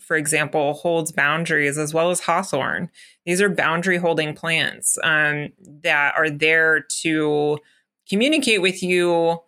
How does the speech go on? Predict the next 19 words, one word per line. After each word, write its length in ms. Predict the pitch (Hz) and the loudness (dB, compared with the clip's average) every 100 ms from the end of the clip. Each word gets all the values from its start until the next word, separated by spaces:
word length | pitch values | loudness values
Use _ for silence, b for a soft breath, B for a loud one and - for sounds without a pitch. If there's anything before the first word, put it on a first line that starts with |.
| _ _ _ _ - | _ _ _ _ -8
in 120 | 170 | -6
front 260 | 170 254 294 | -2 0 2
of 100 | 220 | 2
the 80 | 190 | 0
gate. 500 | 160 151 151 - _ _ _ _ _ _ _ | 2 2 2 -2 _ _ _ _ _ _ _
And 120 | 185 196 | -2 2
then 80 | |
if 140 | 220 226 | 2 2
you 80 | 220 | 2
approach 300 | 220 208 - | 2 0 0
them 140 | 208 | 0
respectfully, 680 | 202 196 226 226 - 190 175 | 0 0 0 -2 -2 0 2
they 140 | 165 | 0
might 260 | 170 185 214 | 0 0 2
let 140 | 185 | 0
you 100 | 185 | 0
beyond 340 | 165 175 185 175 | 0 0 0 0
the 40 | |
gate 360 | 139 139 - - | 0 0 -2 -8